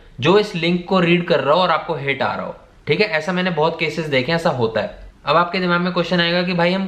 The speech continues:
कंफर्म कैसे करें कि ये वल्नरेबल सर्विस है कि नहीं? सिंपल सी ट्रिक है इसकी,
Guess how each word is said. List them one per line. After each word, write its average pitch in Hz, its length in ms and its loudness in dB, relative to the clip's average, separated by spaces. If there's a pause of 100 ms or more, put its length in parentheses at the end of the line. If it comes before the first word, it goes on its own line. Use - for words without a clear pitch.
कंफर्म 180 500 0
कैसे 185 280 -2
करें 160 340 -4
कि 170 80 -8
ये 160 460 0
वल्नरेबल 139 600 2
सर्विस 131 340 0
है 117 120 -2
कि 107 140 -8
नहीं? 95 140 -14 (500)
सिंपल 202 480 2
सी 220 120 -4
ट्रिक 175 260 -2
है 117 100 0
इसकी, 110 300 -10